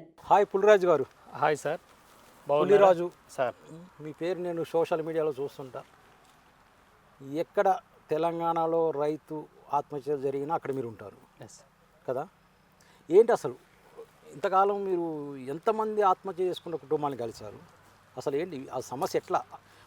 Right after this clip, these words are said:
Speaker 1: ఒక రైతు ఆత్మహత్య చేసుకుంటున్నాడంటే అసలు దాని మనం దేశం మనం సిగ్గుపడాల్సిన విషయం కదా.
Speaker 2: ఎస్.
Speaker 1: మనకు అన్నం పెట్టే రైతు ఆత్మహత్య చేసుకుంటున్నాడంటే ఎటువంటి కారణాలు ఉన్నాయి ఏంటి? అసలు మీరు ఇప్పటికి ఎంతమంది కుటుంబాన్ని కలిశారు మీరు?
Speaker 2: అంటే ముఖ్యంగా సార్,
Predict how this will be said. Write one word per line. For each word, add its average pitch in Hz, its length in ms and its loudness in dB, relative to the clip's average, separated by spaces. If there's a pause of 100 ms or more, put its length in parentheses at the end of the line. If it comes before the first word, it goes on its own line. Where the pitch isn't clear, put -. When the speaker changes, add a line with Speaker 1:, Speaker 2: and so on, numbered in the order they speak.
Speaker 1:
ఒక 123 140 -6
రైతు 160 420 -2
ఆత్మహత్య 175 420 0
చేసుకుంటున్నాడంటే 160 1000 -8 (320)
అసలు 127 240 -16
దాని 117 320 -16 (720)
మనం 113 260 -12
దేశం 156 280 -6
మనం 151 240 -6
సిగ్గుపడాల్సిన 139 520 -2
విషయం 110 240 -12
కదా. 101 200 -16 (120)
Speaker 2:
ఎస్. - 260 -20
Speaker 1:
మనకు 117 180 -10
అన్నం 147 220 -6
పెట్టే 147 280 -4
రైతు 127 360 -8 (440)
ఆత్మహత్య 131 420 -6
చేసుకుంటున్నాడంటే 117 760 -14 (120)
ఎటువంటి 170 320 -2
కారణాలు 147 420 -2
ఉన్నాయి 110 260 -16
ఏంటి? 98 300 -20 (560)
అసలు 151 200 -2
మీరు 147 500 -8
ఇప్పటికి 208 300 2
ఎంతమంది 226 440 4
కుటుంబాన్ని 190 360 0
కలిశారు 160 280 0
మీరు? 165 160 -6
Speaker 2:
అంటే - 960 -18
ముఖ్యంగా 170 540 -2
సార్, 165 240 -2